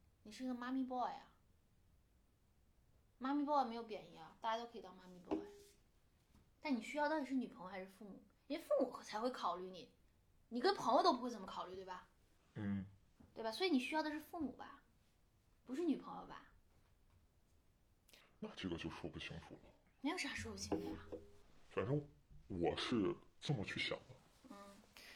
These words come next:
Speaker 2: 至于你说的是我到底是需要一个女朋友，还是需要一个父母，
Speaker 1: 嗯。
Speaker 2: 那我就不清楚了。别人怎么看待我的问题了，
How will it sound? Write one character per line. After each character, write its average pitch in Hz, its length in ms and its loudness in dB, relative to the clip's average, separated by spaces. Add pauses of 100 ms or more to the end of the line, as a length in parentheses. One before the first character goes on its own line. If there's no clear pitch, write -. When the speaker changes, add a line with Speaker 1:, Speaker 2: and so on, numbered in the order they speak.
(140)
Speaker 2:
至 - 120 10
于 104 400 8 (160)
你 107 160 2
说 120 240 4
的 110 160 10
是 95 160 2
我 92 140 4
到 117 120 2
底 92 120 -2
是 90 100 -4
需 98 200 2
要 101 80 6
一 95 40 2
个 104 120 -2
女 92 180 0
朋 95 240 -2
友， 92 80 4
还 80 120 -2
是 85 100 0
需 - 180 -4
要 85 140 4
一 78 160 -2
个 78 320 2 (2250)
父 - 200 0
母， 87 200 2 (180)
Speaker 1:
嗯。 208 280 -14 (1200)
Speaker 2:
那 87 200 -2
我 78 280 -4
就 - 140 -6 (340)
不 - 80 -10
清 - 220 -6
楚 - 160 -10
了。 - 40 -16 (920)
别 95 100 4
人 110 240 6
怎 95 100 4
么 - 120 -2
看 - 260 2
待 98 80 10
我 90 220 4
的 87 80 0
问 87 160 0
题 - 140 -8
了， - 140 -8